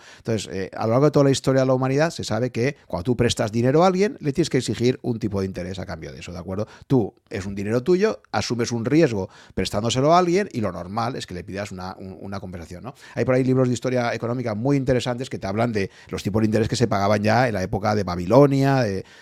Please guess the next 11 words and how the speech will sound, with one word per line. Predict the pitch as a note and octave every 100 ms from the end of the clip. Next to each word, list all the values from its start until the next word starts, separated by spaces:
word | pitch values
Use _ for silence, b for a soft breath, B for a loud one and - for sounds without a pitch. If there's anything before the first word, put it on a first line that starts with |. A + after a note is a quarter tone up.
| B -
y, | G#2+ - G#2+
y | F#2+
eran | A#2+ C#3
tipos | B2 C3
de | A#2+
interés | A#2+ C3 -
elevados, | F#2+ D#2+ C#2 F2+
¿no? | A#2 D#3+ b b b b
Claro, | D#3 C3+
de |
repente | C#3 D3 G#3 G3 A3+